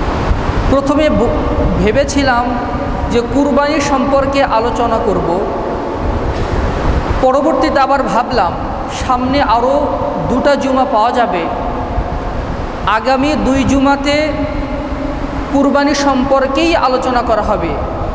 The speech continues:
সুতরাং আগে ভাগে যদি কুরবানি সম্পর্কে যদি কিছু বলে ফেলি, তাহলে হয়তোবা সেই আলোচনাটা পরে repetition হতে পারে, পুনরাবৃত্তি হতে পারে।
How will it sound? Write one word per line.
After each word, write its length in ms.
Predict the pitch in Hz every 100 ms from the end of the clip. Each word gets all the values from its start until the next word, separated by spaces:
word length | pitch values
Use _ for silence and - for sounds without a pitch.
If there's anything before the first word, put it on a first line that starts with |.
| - - - -
সুতরাং 520 | 269 285 294 254 233 262 285 - - -
আগে 280 | 226 240 277
ভাগে 300 | 262 269 302
যদি 220 | 294 240 285
কুরবানি 360 | 269 262 277 302
সম্পর্কে 520 | - 277 294 254 247
যদি 120 | 262 -
কিছু 240 | 262 - 202 185
বলে 240 | 233 277
ফেলি, 300 | 285 247 233 240
তাহলে 260 | 233 254
হয়তোবা 440 | 233 240 254 254 262
সেই 200 | 240 -
আলোচনাটা 560 | 214 233 240 254 262 247
পরে 220 | 240 226
repetition 560 | 226 - 285 311 311 240
হতে 200 | 233 226
পারে, 340 | 190 185 226 254 - 233 - -
পুনরাবৃত্তি 640 | 269 285 302 294 359 359 285
হতে 220 | 233 226
পারে। 280 | 190 180